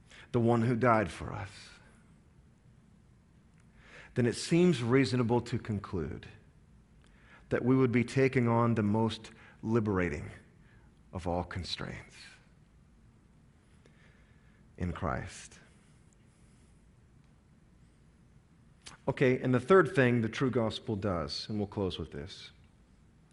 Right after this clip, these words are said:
the true gospel compels us to action.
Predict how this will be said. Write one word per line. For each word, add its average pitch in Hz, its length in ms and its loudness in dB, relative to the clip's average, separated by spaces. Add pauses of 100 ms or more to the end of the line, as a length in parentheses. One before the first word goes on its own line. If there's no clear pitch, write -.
(280)
the - 80 -10
true 147 320 4
gospel 113 500 2
compels 101 520 -2
us 87 440 -6
to 90 140 -4
action. - 420 -4